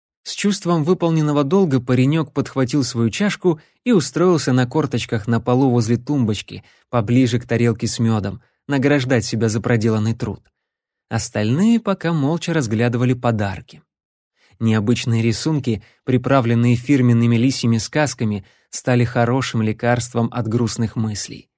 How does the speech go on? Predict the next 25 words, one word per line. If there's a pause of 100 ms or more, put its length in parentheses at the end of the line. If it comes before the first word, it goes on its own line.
(600)
Кит
посмотрел
на
своего
защитника
снова. (560)
Детская
выдумка,
воплощённая
в
жизнь
рукой
мастера. (480)
Не
знал
бы, (200)
не
поверил,
что
тот,
кто
придумал
этого
короля
змей,